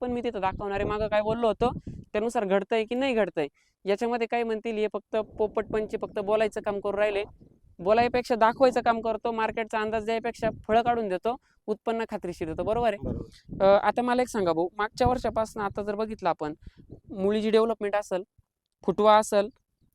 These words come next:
Speaker 1: फळ सेटिंग असेल, सगळ्या गोष्टींमध्ये त्यांचे वजन असेल,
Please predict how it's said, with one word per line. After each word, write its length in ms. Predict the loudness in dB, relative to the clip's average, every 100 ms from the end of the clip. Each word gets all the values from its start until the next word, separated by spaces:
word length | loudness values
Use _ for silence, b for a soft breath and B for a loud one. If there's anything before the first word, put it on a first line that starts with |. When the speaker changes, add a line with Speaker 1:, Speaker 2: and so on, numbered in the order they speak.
| _ 2
Speaker 1:
फळ 100 | 2
सेटिंग 360 | 2 0 0
असेल, 300 | 0 0 -4 -4 -18 -20 -4
सगळ्या 280 | 0 4 4
गोष्टींमध्ये 520 | 2 -2 -4 -6 -6
त्यांचे 220 | -6 -4
वजन 340 | -2 0 0
असेल, 240 | 0 -4